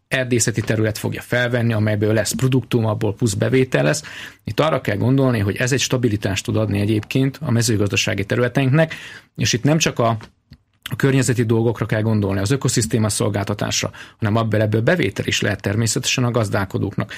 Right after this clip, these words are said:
Ezt stabilizálni tudja egyébként, á, a szántóterületeinknek a klímáját is valamelyest. Mert ugye erdőterületeink azért növekednek, ugye ez egy jó hír.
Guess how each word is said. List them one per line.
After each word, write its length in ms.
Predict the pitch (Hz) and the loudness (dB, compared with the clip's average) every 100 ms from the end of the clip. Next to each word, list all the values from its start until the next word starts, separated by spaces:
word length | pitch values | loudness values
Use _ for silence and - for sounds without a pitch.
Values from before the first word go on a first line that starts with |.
| - - | -14 -6
Ezt 300 | 123 - - | -6 -6 -8
stabilizálni 840 | - - 135 135 120 107 110 104 - | -6 -2 0 2 2 2 0 0 -2
tudja 340 | - 123 110 | 0 2 2
egyébként, 720 | 107 107 104 - 120 151 151 | 2 0 0 0 0 0 -4
á, 260 | - 110 107 | -4 -2 -2
a 340 | 107 117 107 107 - _ | -2 0 0 -4 -14 _
szántóterületeinknek 1500 | - 135 156 156 123 101 107 104 104 113 110 107 123 131 | -2 0 0 0 0 0 0 0 0 0 0 0 0 0
a 80 | 113 | -2
klímáját 460 | - 117 110 101 107 | 0 2 2 0 -2
is 120 | - | -2
valamelyest. 540 | 113 107 107 110 107 | -2 -2 -4 -4 -4
Mert 120 | 113 | -2
ugye 140 | 113 107 | -2 -2
erdőterületeink 840 | - 160 185 - 131 123 117 113 104 | -2 0 0 2 2 2 0 0 0
azért 200 | 104 101 | 2 2
növekednek, 600 | 110 95 104 110 160 180 | 2 0 -2 0 0 2
ugye 120 | 123 | 2
ez 100 | 110 | 2
egy 120 | 104 | 0
jó 140 | 107 | 0
hír. 240 | 110 104 | 0 -4